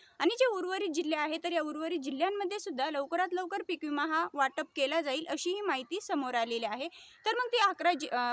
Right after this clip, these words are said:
पंधरा जिल्हे कोणते आहेत, या पंधरा जिल्ह्यातील शेतकरी बांधवांच्या खात्यामध्ये उद्यापासून रक्कम जमा होणार आहे. तर त्यामध्ये पहिला जिल्हा आहे धाराशिव,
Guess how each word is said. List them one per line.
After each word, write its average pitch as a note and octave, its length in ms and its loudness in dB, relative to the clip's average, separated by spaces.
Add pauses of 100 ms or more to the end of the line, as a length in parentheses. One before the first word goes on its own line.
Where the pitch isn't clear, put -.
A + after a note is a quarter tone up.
पंधरा D4+ 340 4
जिल्हे G4 220 0
कोणते D#4+ 320 0
आहेत, D#4 260 2
या D#4+ 80 2
पंधरा C#4+ 340 2
जिल्ह्यातील C#4 440 -2
शेतकरी D#4+ 320 -6
बांधवांच्या C#4 440 -2
खात्यामध्ये E4+ 480 0
उद्यापासून C4+ 480 -2
रक्कम C#4+ 320 0
जमा C4 240 0
होणार F4 320 4
आहे. D#4 200 -2 (360)
तर F#4+ 60 2
त्यामध्ये F#4 420 2
पहिला D#4+ 280 4
जिल्हा F4 300 4
आहे F#4 180 2
धाराशिव, D#4 580 0